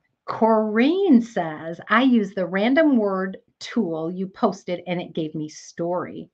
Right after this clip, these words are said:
Oh, that's a fun word. Um, Corey says, "At first I thought that was odd," <laughs> right? Like, what is this weird word? "But as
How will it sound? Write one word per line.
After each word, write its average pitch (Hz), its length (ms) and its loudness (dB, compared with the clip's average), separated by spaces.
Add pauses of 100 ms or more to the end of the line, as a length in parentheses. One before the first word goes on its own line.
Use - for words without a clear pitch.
(320)
Oh, 175 640 -6
that's 160 260 -8
a - 40 -10
fun 156 300 -10
word. 170 420 -12 (1120)
Um, 160 400 -2
Corey 226 220 4
says, 226 180 -2
"At - 120 -12
first 233 260 0
I 403 80 0 (120)
thought 185 320 0
that 180 140 -4
was 180 160 -8 (140)
odd," - 480 -4 (560)
<laughs> - 480 -14
right? 226 480 4
Like, 226 200 0
what 302 180 6
is 254 120 4
this 226 220 2
weird 208 320 4
word? 185 360 2 (520)
"But 196 180 0
as 180 240 -6